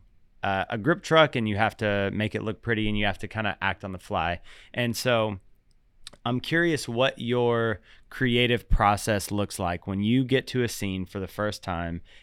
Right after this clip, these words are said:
and you are trying to determine, you know, what lights to put where, um, and how to light a scene. What does your creative process look like in assessing,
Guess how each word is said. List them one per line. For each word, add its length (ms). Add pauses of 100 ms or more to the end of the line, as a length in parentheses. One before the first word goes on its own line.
(120)
and 240
you 340
are 420
trying 340
to 80
determine, 880 (460)
you 140
know, 180
what 340
lights 420
to 100
put 360
where, 600 (280)
um, 640 (140)
and 180
how 180
to 80
light 240
a 40
scene. 400
What 140
does 200
your 140
creative 480
process 520
look 160
like 240
in 120
assessing, 800